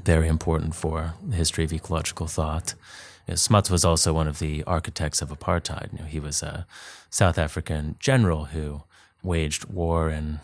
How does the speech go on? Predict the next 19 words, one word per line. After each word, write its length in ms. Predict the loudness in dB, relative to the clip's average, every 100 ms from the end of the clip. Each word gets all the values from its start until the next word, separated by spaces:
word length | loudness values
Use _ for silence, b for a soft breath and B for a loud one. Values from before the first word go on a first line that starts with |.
| -6
South 220 | -4 -4
Africa 300 | -6 -8 -10
in 80 | -8
the 80 | -10
early 160 | -10
twentieth 300 | -10 -10 -6
century, 500 | -2 0 0 0 0 0
and 160 | -4 B B B B -2
who 100 | 0
thought 380 | 4 6 6 2
that 220 | -2 -4 -8
his 440 | -2 2 2 0 0
idea 380 | -4 -2 0 0
of 100 | -2
the 100 | -4
kind 180 | -4 -6
of 140 | -4
perfectly 400 | 0 0 0 -2
balanced 640 | 0 0 0 0 0 -2